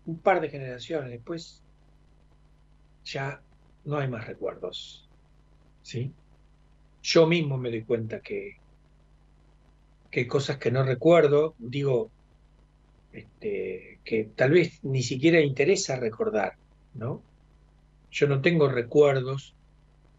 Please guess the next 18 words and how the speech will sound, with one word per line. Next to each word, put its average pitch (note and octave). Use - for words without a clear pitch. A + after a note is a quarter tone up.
Tengo F#3
recuerdos G3+
de D3+
relatos F#3
de, C3
de A2+
abuelos, F3
eh, A2
pero A#2+
yo E3+
no, -
no C3+
estoy G3
conectado, E3+
este, A2+
probablemente D#3+
con C3
los B2